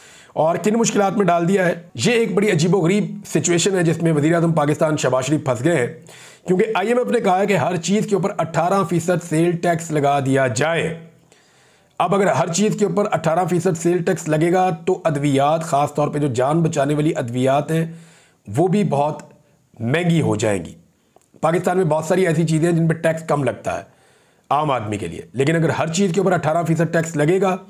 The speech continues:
और ये पेशगी शर्त है आईएमएफ़ की, अगर हमारे साथ आगे चलना है तो आपको ये करना पड़ेगा,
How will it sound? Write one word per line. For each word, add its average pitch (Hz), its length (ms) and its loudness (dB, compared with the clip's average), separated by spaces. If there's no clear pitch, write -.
और 139 80 2
ये 156 120 2
पेशगी 185 480 0
शर्त 226 460 -2
है - 240 -10
आईएमएफ़ 151 340 2
की, 165 100 -2
अगर 156 160 2
हमारे 151 240 0
साथ 160 140 0
आगे 156 160 0
चलना 160 240 2
है 175 60 2
तो 170 60 2
आपको 156 180 0
ये 151 100 2
करना 127 240 0
पड़ेगा, 113 400 -2